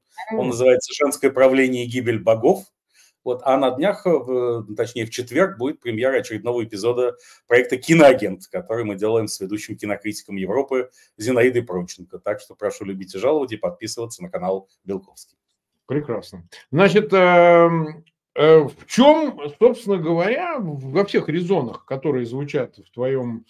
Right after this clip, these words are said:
Speaker 2: м, описании деятельности Трампа, хоть и эксцентричного, но в общем и целом очень расчетливого политика, э, есть вот аспект, который, ну, действительно выбивается, это, собственно, Украина. При том, что в период его с шестнадцатого по двадцатый год принято считать, что именно он начал поставлять,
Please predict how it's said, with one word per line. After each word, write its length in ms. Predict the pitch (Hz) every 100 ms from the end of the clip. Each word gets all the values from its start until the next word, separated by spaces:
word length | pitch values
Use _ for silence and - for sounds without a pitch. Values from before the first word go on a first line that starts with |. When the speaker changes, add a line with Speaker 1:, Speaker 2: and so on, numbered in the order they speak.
| _ _ -
Speaker 2:
м, 440 | 117 117 120 120 123
описании 880 | 120 143 - 143 127 120 120 117
деятельности 580 | 117 156 160 143 143 139
Трампа, 380 | 135 156 139 123
хоть 280 | - 165 147
и 80 | 139
эксцентричного, 800 | - 151 151 180 156 131 117 113
но 160 | 131
в 120 | 127 196
общем 360 | 196 - 127
и 40 | 131
целом 380 | 160 131 110 - _ _ _
очень 300 | 185 175 147
расчетливого 680 | 143 143 165 117 127 123 120
политика, 720 | 156 220 294 233 - 156 - _ _ -
э, 360 | 160 156 151 147
есть 400 | 135 262 240 175
вот 260 | 190 196 -
аспект, 460 | 175 175 - 302 _
который, 640 | 170 165 254 262 233 208 _ _
ну, 180 | 175 254 180
действительно 520 | 247 - 214 156 131
выбивается, 760 | 127 131 156 254 269 - 165
это, 240 | 196 214 180
собственно, 460 | - 185 - 175
Украина. 680 | 175 160 170 185 143 104 - -
При 120 | 214
том, 260 | 220 226 127
что 260 | - 143 -
в 100 | -
период 380 | 180 190 127 139
его 220 | 143 120
с 40 |
шестнадцатого 360 | - 151 131 _
по 60 | 120
двадцатый 440 | 135 135 139 170
год 240 | 190 302 -
принято 380 | 165 147 135
считать, 340 | 120 - 233 233
что 160 | -
именно 260 | 139 143 156
он 200 | 151 123
начал 260 | 113 104 110
поставлять, 520 | 117 - 131 131 113